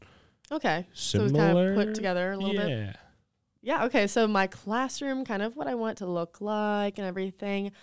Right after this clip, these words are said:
Speaker 1: I definitely want it to be colorful just 'cause I feel like I'm a very colorful person in general. So
Speaker 2: Right.
Speaker 1: I, I, I do want my classroom to reflect my personality.
Speaker 2: Absolutely.
Speaker 1: You know, 'cause then all the students will get to know me more. And plus, like, who wants a boring classroom? I don't want a boring classroom.
Speaker 2: <laughs>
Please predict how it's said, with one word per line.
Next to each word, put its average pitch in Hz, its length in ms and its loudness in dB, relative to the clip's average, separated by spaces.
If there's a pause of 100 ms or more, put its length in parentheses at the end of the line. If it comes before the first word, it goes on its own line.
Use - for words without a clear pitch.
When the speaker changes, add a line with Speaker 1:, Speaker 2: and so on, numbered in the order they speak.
(220)
Speaker 1:
I 202 60 -4
definitely 208 320 0
want 240 100 2
it 240 60 -8
to - 80 -16
be 247 80 -6
colorful 180 600 -6
just 208 140 -14
'cause 175 140 -10
I 180 120 -4
feel 175 200 -6
like 175 260 -4
I'm 170 160 -6
a 170 60 -10
very 175 260 -6
colorful - 640 -12 (140)
person 190 540 -6 (380)
in 190 180 -6
general. 180 560 -2 (160)
So 208 60 4
Speaker 2:
Right. 226 160 6
Speaker 1:
I, 240 120 2
I, 247 140 8
I 233 40 6
do 240 120 2
want 262 100 4
my 247 100 2
classroom 190 400 2
to 180 80 -2
reflect 180 580 0
my 175 140 0
personality. 170 920 -4 (260)
Speaker 2:
Absolutely. 92 440 -4
Speaker 1:
You 208 120 -4
know, 170 220 0
'cause 220 140 -2
then 254 120 2
all - 160 -4
the 240 100 -2
students 240 280 -4
will 214 40 -16
get 226 60 -4
to 226 60 -6
know 208 100 0
me 214 120 0
more. 180 280 0
And 180 160 0 (340)
plus, - 200 -6
like, 320 80 -10 (280)
who 262 120 -6
wants 285 260 -2
a 294 60 2
boring 208 500 4
classroom? 139 480 -4
I - 80 -4
don't 202 160 2
want 170 100 0
a 165 40 -2
boring 143 340 -6
classroom. 180 540 -6
Speaker 2:
<laughs> 202 100 -2